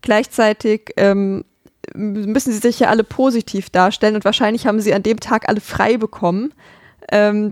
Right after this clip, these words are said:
damit sie da mal irgendwie ein bisschen Basketball spielen können und ja, mal so ein bisschen Wäsche waschen hier,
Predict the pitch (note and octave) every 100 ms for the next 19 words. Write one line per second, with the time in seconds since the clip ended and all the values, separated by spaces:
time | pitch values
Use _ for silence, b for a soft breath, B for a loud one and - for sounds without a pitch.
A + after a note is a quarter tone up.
0 | - A3 A3 A3 A3 G#3 G#3+ G#3+ G#3+ G#3
1 | - G#3 G#3+ G#3+ A3+ A3+ G#3 - G#3 C4+
2 | - - G#3 - A#3 A#3+ A#3+ - G#3+ A3
3 | A3+ G3+ G#3 G#3+ - G#3 F3+ G3+ G3+ F#3+
4 | - - F#3 A3+ - F#3 G3 - F#3+ A3
5 | C4 C4